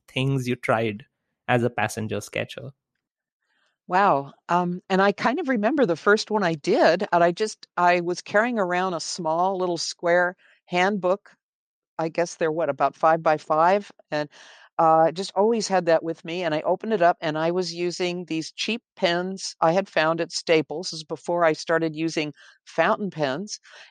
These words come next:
Speaker 2: and they were waterproof. It was just, I found a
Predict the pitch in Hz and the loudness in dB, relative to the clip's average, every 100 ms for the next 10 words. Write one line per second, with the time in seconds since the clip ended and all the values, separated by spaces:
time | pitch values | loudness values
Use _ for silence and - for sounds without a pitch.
0 | _ 175 170 165 165 160 180 175 185 185 | _ 2 4 4 2 0 2 4 4 4
1 | 240 254 - 175 117 - - _ _ - | 4 4 2 -2 -4 -6 -20 _ _ 0
2 | 165 160 156 - 160 - 143 - 170 180 | 0 0 -6 -6 -4 -2 -2 0 2 2
3 | 185 - 151 | -2 -6 -10